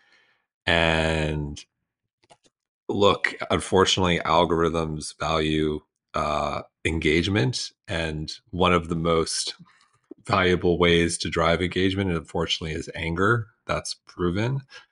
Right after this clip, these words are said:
And so I'll just pause there, and I'm curi-, curious what your take, 'cause you just stay away from it, you do your thing, but it's, it's out there. And I just, I, I am just so opposed to it, but I think it's a problem in our,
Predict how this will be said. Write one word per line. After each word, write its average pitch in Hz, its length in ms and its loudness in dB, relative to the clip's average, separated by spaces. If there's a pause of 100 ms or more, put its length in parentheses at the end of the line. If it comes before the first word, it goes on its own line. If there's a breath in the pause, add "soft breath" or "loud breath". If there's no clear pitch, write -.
(520 loud breath)
And 98 120 -2
so 101 140 6
I'll 120 120 8
just 156 240 0
pause 95 420 2
there, 85 320 2
and 78 200 -4
I'm 92 120 -10
curi-, 101 400 -4
curious 123 320 2
what 92 200 2
your 90 240 2
take, 76 460 -4
'cause 85 220 0
you - 280 -6
just 135 220 2
stay 95 180 2
away 87 220 4
from 90 240 -2
it, 87 160 -2
you 95 100 -2
do 90 140 -2
your 85 220 0
thing, 85 400 -4
but 90 100 -2
it's, 90 260 -2
it's 98 160 -2
out 131 280 4
there. 78 280 0
And 80 80 0
I 90 100 2
just, 90 440 -2
I, 92 160 -2
I 90 120 2
am 90 180 -2
just - 240 -4
so 98 240 2
opposed - 640 -8
to 120 140 0
it, - 340 -2
but 87 100 -4
I 87 80 0
think 110 240 -2
it's 98 140 -6
a - 80 -4 (160)
problem 95 640 2
in 82 80 0
our, 80 260 -2